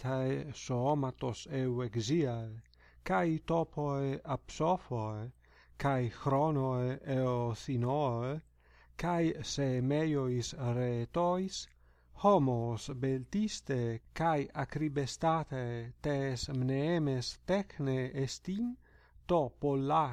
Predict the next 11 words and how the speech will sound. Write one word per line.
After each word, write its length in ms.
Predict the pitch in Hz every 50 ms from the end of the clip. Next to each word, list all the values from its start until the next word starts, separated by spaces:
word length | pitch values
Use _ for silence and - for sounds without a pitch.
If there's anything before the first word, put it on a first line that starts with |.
| 117 -
καθ᾽ 400 | - 147 143 131 123 - - -
ἑμέραν 800 | 131 135 135 131 127 127 135 160 185 202 214 202 202 190 180 180 - - 151
ἐκμαθεῖν, 880 | 139 - - 135 143 139 - - - 147 135 120 120 123 160 196 226 - - _ - - - - - -
καὶ 300 | - 185 175 143 135 151 - -
ταῦτα 580 | - 220 220 214 214 202 - - 208 208 196 156
συνεχῶς 1000 | - - - 202 202 185 175 165 - - - - 202 196 190 196 208 - - - 185 -
ἐξ 340 | 165 160 147 - - - - -
ἀρχαίας 800 | 170 156 160 165 160 - - - 202 208 202 202 196 190 175 - - - -
ἀναλαβεῖν, 920 | - 156 151 151 151 151 147 147 143 135 135 131 131 131 135 170 196 214 208 - - _ - - - - - -
καὶ 300 | - 180 170 143 131 123 - -
ἅμα 340 | - 185 175 151 139 131 120